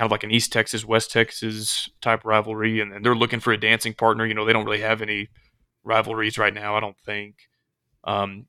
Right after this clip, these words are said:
Baylor and T C U are obviously primary rivals of each other. But both programs have a long history with Texas Tech, and it's another in-state deal where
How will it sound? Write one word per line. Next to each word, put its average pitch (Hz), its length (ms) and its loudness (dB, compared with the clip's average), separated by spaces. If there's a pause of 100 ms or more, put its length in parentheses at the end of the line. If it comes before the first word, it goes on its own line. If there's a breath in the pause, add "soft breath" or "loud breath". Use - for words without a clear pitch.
(120)
Baylor 135 260 4
and 120 80 2
T 147 140 0
C 120 160 2
U 123 240 6
are 113 60 6
obviously 110 260 2
primary 117 460 0
rivals 113 540 0
of 117 200 0
each 107 220 -4
other. 120 340 2 (460)
But - 1200 -20
both - 200 6
programs 110 320 6
have 110 120 4
a - 20 4
long 107 220 2
history 110 260 2
with 104 140 -8
Texas - 320 -2
Tech, 107 480 2
and 101 80 -10
it's - 140 -6
another 107 400 0 (260)
in-state 107 440 0
deal 104 280 0
where 98 300 -4